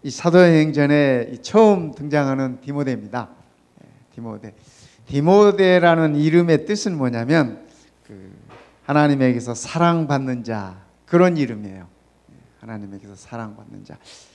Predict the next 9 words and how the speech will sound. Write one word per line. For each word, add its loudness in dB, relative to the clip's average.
우리도 0
이런 2
이름 0
하나쯤 0
가지고 -4
있으면 -6
좋겠죠? -6
<laughs> -20
네. -18